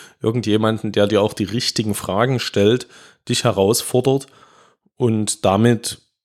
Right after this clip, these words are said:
einfach gut voranbringt. Der zweite Tipp, den ich dir mitgeben möchte, ist, plane nicht zu viel ein.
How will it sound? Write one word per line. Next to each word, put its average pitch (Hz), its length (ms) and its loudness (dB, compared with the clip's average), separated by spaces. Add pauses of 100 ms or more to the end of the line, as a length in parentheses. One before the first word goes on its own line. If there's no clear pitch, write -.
einfach 110 460 -4 (120)
gut 120 220 -2
voranbringt. 101 800 -4 (1080)
Der 104 120 -4
zweite 135 360 0
Tipp, - 300 -2
den 117 160 0
ich - 100 -4
dir 113 100 -2
mitgeben 107 520 -2
möchte, 101 340 0
ist, 104 480 -4
plane 117 400 2
nicht 117 320 -2
zu - 300 -6
viel 110 240 -2
ein. 90 420 -2